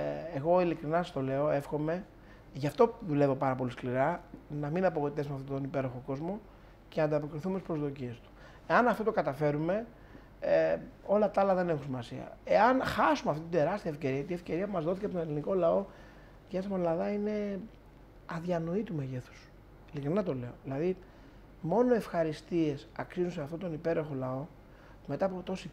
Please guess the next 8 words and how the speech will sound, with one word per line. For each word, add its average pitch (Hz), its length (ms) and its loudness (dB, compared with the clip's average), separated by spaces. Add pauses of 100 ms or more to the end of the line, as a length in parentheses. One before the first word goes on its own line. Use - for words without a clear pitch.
κρίση, 175 560 -2 (640)
έβγαλε 190 380 2
μια 190 200 -2
αυτοδύναμη 170 560 -2
κυβέρνηση, 139 680 -6 (200)
της - 160 -10
έδωσε 190 200 0
εντο-, 165 340 -2